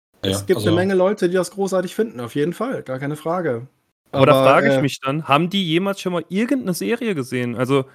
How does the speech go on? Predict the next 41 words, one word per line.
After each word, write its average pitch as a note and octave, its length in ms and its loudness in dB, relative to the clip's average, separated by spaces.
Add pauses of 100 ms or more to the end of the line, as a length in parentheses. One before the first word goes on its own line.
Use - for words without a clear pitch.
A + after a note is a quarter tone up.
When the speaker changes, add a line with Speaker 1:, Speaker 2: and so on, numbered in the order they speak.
(520)
Speaker 3:
man C#3 120 4
muss F#3 100 4
ja G3 80 4
nur F3 140 4
mal G#3 120 4
jetzt F3+ 240 -2
die, E3+ 180 0
die D#3+ 160 -4
letzten E3+ 600 -2
paar D#3 180 4
Sachen, E3+ 220 2
die E3 60 4
jetzt D3+ 120 -2
wieder D3+ 200 4
rausgekommen D3+ 400 0
sind, C3+ 100 -2
also C3 160 -2
die C3 80 -4
neue C#3 400 -2
Staffel C#3+ 320 -2
Stranger D3 420 -2
Things E3+ 220 -2
oder E3 180 2
so, B2+ 220 0
die C3 100 -12
zum B2 200 -6
Beispiel, B2+ 380 0 (220)
die C#3+ 60 -2
muss E3+ 140 4
man F#3+ 100 6
ja D#3 80 8
einfach F3 160 4
nur D3+ 140 4
angucken D#3+ 280 2
und D#3 160 4
die, D3 160 2
die, D3 140 -4 (120)
da D#3 80 4
passt - 300 0
ja C3 140 6
alles. A#2+ 420 -2